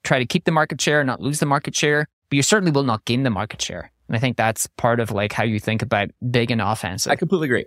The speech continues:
Speaker 2: Uh, I would also say for anybody listening to the audio version, this is going to be another episode where you might wanna check it out on YouTube because I'm showing everything I did in Claude in detail. We're gonna make it awesome for audio,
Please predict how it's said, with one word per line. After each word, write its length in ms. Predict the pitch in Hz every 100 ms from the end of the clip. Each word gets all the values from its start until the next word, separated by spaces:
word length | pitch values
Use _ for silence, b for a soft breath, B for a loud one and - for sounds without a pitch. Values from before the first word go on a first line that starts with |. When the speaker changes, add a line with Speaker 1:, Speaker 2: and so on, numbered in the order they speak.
| -
Speaker 2:
Uh, 140 | 147
I 60 | 139
would 120 | 143
also 380 | - 202 220 208
say 280 | - 147 127
for 180 | 143 135
anybody 320 | 175 196 170
listening 400 | 120 135 - 131
to 60 | 113
the 100 | 101
audio 300 | 101 101 95
version, 440 | 87 90 85 87 80 _ -
this 160 | 113
is 100 | 143
going 220 | - 151 143
to 60 |
be 160 | 123 127
another 460 | 117 117 117 120 -
episode 600 | 107 110 - 107 101 92
where 440 | 95 101 95 92 _ _ _
you 100 | 107
might 160 | 110 -
wanna 140 | 117
check 220 | 127 113
it 60 | 107
out 80 | 101
on 60 |
YouTube 360 | 98 98 104 98
because 240 | 95 110
I'm 180 | 101 101 -
showing 580 | - - 120 117 110 113 -
everything 500 | 113 113 110 107 101
I 100 | 92
did 340 | 87 98 98 -
in 280 | 98 95 90
Claude 500 | - 92 92 90 90
in 80 | 95
detail. 360 | 101 - 131 139 -
We're 100 | 120
gonna 120 | 107
make 140 | 101
it 60 | 101
awesome 300 | 95 - 98
for 160 | 95
audio, 400 | 90 92 90 90